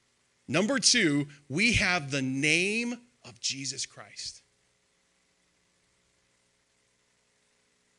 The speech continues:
Now, as a part of the healing act, Peter says, "In the name of Jesus Christ, the Nazarene, rise up and walk."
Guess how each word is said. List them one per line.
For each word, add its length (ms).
Now, 160
as 120
a 60
part 440
of 140
the 80
healing 420
act, 380
Peter 340
says, 480
"In 200
the 120
name 640
of 180
Jesus 500
Christ, 600
the 160
Nazarene, 720
rise 300
up 100
and 140
walk." 180